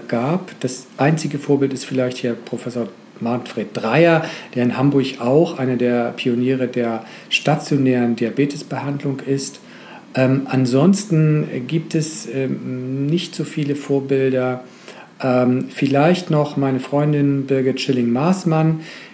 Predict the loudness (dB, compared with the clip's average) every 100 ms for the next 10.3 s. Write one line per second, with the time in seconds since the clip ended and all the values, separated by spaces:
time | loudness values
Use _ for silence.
0 | 0 4 6 4 -2 -6 -4 -2 -2 -4
1 | -10 -14 -2 2 4 2 0 -6 -6 -2
2 | 0 0 -2 -4 -2 -2 2 4 4 2
3 | -6 -6 -4 -2 -4 -6 -8 -2 4 4
4 | 2 -4 0 2 2 2 2 0 -2 -2
5 | -2 0 0 0 -2 -4 -6 -8 -6 -4
6 | -4 -6 -12 -18 -20 -20 0 2 4 4
7 | 2 2 0 0 -2 2 4 2 0 -2
8 | -2 0 0 0 0 -4 -6 -4 0 2
9 | 2 2 2 0 -2 -2 0 0 0 0
10 | 2 2